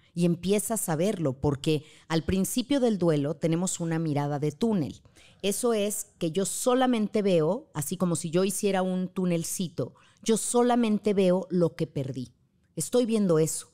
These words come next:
Y después voy abriendo mis manos con un acompañamiento para darme cuenta que, ah, no nada más está eso, también está esto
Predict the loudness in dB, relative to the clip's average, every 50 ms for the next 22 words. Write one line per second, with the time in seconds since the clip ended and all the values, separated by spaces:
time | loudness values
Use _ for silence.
0 | _ _ _ _ _ _ -6 -4 2 2 2 2 0 -4 0 0 2 2 2 -2
1 | -2 -4 -2 -2 -2 0 2 0 0 0 -2 -2 -2 -2 -2 -2 -2 -2 -4 -4
2 | -6 -4 -4 -4 -2 -2 -4 -4 -6 -10 -6 -4 -4 -2 -2 -2 -2 -4 -6 -6
3 | -8 -8 -6 -8 -8 -6 -6 -6 -6 -6 -6 -6 -8 -8 -8 -6 -6 -4 -2 -2
4 | -2 -2 -4 -6 -4 -4 -6 -6 -4 -6 -8 -10 -10 -12 -10 -8 -8 -6 -6 -6
5 | -6 -6 -6 -6 -4 -4 -4 -2 -2 -4 -4 -4 -4 -4 -4 -6 -6 -8 -8 -8
6 | -8 -8 -8 -8 -10 -12 -12 -14 -10 -8 -6 -4 -4 -4 -4 -4 -6 -6 -6 -6
7 | -6 -6 -6 -8 -10 -12 -14 -18